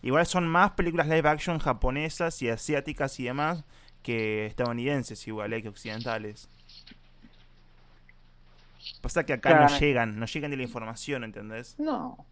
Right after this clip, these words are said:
Speaker 1: Es otro mundo.
Speaker 2: No, a-, acá tiene que llegar a un festival o te la ponen dos
Speaker 1: Claro.
Speaker 2: días, una semana y listo,
Speaker 1: O, o tenés
Speaker 2: olvídate.
Speaker 1: que ser como fan de eso y tener un follow de la gente que, que habla de eso y nada.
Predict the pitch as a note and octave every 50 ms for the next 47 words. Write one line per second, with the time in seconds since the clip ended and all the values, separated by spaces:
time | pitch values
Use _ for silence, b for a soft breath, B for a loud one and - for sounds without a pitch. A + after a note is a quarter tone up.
0 | - G#3 - - - A#2+ A#2+ B2 B2 B2+ B2 A#2 G#2+ G#2 A2 - - - - -
1 | - - - D4 C#4 B3+ B3+ C4 C4 G#3 F3 D#3+ - - - - - - - -
2 | - - - F3+ F3 E3+ F#3+ G3+ A#3 A#3+ A#3+ G#3+ F#3 D#3+ D#3 F3 F3 F#3+ G3 G3
3 | F#3+ F3+ F3 F3 D#3+ - - E3+ E3 E3+ E3+ F3+ G3+ G#3+ G3+ D#3+ E3 D#3+ D#3 -
4 | D#3+ D3+ D3+ D3 D3 D#3+ D#3+ E3+ F3 E3+ D#3+ D#3 D3+ C#3+ C#3 C#3 C#3+ - - -
5 | - - - F#3 F3+ F3 E3+ F#3 G3 G3 F#3+ F3 E3+ E3 E3 E3 E3+ - E3 E3
6 | E3+ F3+ G3+ G#3 F#3 D3+ D3 D#3+ D#3 - - C#3 B2 B2+ B2+ B2+ B2 C3 C3+ C#3+
7 | C#3+ C#3+ C3+ C3 B2+ B2+ - C#3 C3+ - - C3 B2 A#2+ A2 G2+ - - C#3 C3
8 | B2+ C3 C3 B2+ A#2+ A#2 A#2+ B2 B2+ - - - D3 C#3 C3+ C3 A#2+ A2 G#2+ A2
9 | A2 A2 F3+ F3+ F#3 F3+ - - A2 A2 A2 A2+ A#2 A#2 - - - A#2+ A2+ A#2
10 | A#2 A#2+ A#2 G#2 D#2 E2+ D2 C2+ - - - - - B2+ A#2 A2 A2 A2 G#2+ A2+
11 | - - - - - G#2+ G2 - - G#2 G#2 G#2+ A2+ A2 G2+ A2 G#2+ A2+ A2 -
12 | A2 G2+ F#2+ - - - G#2+ G#2 G2+ G2 G2+